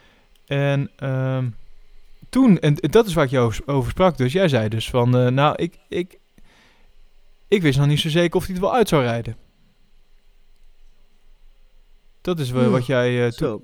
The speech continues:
Speaker 2: Nee, toen ik, toen ik die beelden zag, toen vrat ik de, de armleuning van mijn bank op, want toen dacht ik,
Speaker 1: <laughs>
Speaker 2: "Ja hoor, Max ligt derde en hij moet naar
Speaker 1: Zoiets
Speaker 2: binnen
Speaker 1: zien.
Speaker 2: voor een nieuwe voorvleugel."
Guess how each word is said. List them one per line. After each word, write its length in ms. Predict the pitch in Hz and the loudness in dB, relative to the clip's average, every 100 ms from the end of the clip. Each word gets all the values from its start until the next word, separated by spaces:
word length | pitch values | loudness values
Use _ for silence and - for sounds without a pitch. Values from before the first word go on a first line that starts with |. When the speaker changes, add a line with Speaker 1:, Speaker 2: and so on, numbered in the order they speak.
| 113 | -10
Speaker 2:
Nee, 300 | 143 147 135 | 2 4 4
toen 180 | 151 160 | 4 0
ik, 100 | 151 | -2
toen 160 | 160 | -4
ik 80 | 156 | -4
die 160 | 143 139 | -6 -2
beelden 320 | 147 170 139 | 2 2 2
zag, 480 | - 135 254 69 - _ _ _ _ _ _ _ _ - 135 | 4 4 4 -2 -12 _ _ _ _ _ _ _ _ -6 2
toen 220 | 160 170 | 4 4
vrat 320 | - 151 151 | 2 4 4
ik 160 | 135 135 | 0 4
de, 220 | 139 135 | 8 8
de 80 | 131 | 8
armleuning 440 | 127 143 139 135 | 8 8 6 4
van 80 | 131 | 2
mijn 120 | 123 113 | 4 4
bank 260 | 123 123 | 4 4
op, 140 | 113 117 | 2 4
want 160 | 117 | 0
toen 100 | - | 2
dacht 180 | 113 107 | 2 2
ik, 100 | 120 113 120 | 0 2 4
Speaker 1:
<laughs> 80 | 120 | 6
Speaker 2:
"Ja 260 | 123 120 | 6 6
hoor, 380 | 107 104 107 123 - - - - _ | 2 0 -4 -6 -14 -20 -20 -20 _
Max 320 | 101 113 135 | 2 2 4
ligt 240 | 131 127 117 | 2 -2 2
derde 360 | 120 120 117 | 4 4 4
en 140 | 107 127 | 2 2
hij 100 | 127 | -2
moet 140 | 127 | -2
naar 80 | 139 | 0
Speaker 1:
Zoiets 60 | 127 | 0
Speaker 2:
binnen 160 | 120 | 0
Speaker 1:
zien. 100 | 117 | -2
Speaker 2:
voor 80 | 113 | -2
een 60 | 113 | -4
nieuwe 180 | 113 104 | -4 -6
voorvleugel." 680 | 104 98 95 90 85 85 | -4 -6 -4 -6 -6 -10